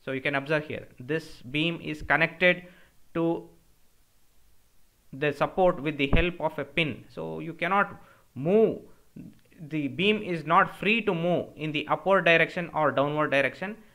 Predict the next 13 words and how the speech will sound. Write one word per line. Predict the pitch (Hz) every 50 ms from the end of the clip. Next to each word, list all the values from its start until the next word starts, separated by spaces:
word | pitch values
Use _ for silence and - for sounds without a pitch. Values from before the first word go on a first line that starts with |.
| - _
and | - 131 143
also | 143 139 165 185 190 185 214 214 202 -
along | - 165 160 160 165 170
the | 185 226 233 233 - - - _ _
left | - 131 143 156 170 - - - - -
and | 151 156 165 170 147 131
right | 127 139 151 196 - - - - - 123
direction. | 123 127 120 117 - - - 110 98 - - - - - - _ -
So | - - 156 147 151 156 156
we | 143 135 147 170 185 196 202 208
have | 175 156 151 151 151 156 156 160 165 165 165 - - - _ _ _ -
this | 123 123 135 151 151 147 151 - - - - - - - - _ - -
vertical | - - 131 156 170 170 180 180 180 - 185 180 185 185 -